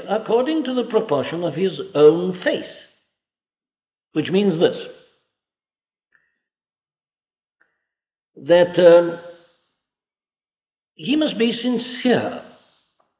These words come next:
now, the danger with all these gifts is, uh, as we've been seeing, that one, uh, tends to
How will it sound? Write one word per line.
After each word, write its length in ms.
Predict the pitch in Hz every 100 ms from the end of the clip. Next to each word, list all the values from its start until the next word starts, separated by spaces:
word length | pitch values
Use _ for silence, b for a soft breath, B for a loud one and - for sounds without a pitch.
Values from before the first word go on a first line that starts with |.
| _ _ _ _ _ _ _ _ _ _ _
now, 380 | 233 277 262 202
the 80 | 240
danger 440 | 285 311 190 151
with 160 | 143 156
all 280 | 185 226 165
these 280 | 147 135 -
gifts 320 | 127 123 -
is, 300 | 120 127 151
uh, 300 | 143 147 151
as 120 | 123
we've 200 | 127 131
been 220 | 131 131 127
seeing, 400 | 127 110 156 233
that 160 | 196 143
one, 300 | 143 135 131
uh, 240 | 131 123
tends 280 | 165 143 135
to 280 | - 147 131